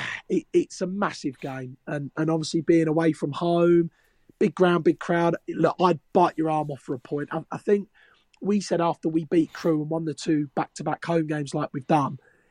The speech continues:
it kind of takes the pressure off. It allows us to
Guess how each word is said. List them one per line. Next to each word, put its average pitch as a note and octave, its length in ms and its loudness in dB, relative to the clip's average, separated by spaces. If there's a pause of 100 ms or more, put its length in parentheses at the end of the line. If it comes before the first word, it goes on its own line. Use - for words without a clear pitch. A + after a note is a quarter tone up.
(240)
it - 180 2
kind A#3+ 260 4
of A3 60 2
takes - 340 2
the F3 100 -2
pressure - 360 -2
off. G3 160 0
It E3+ 80 4
allows G#3 400 2
us F#3+ 140 -12
to D#3+ 200 -6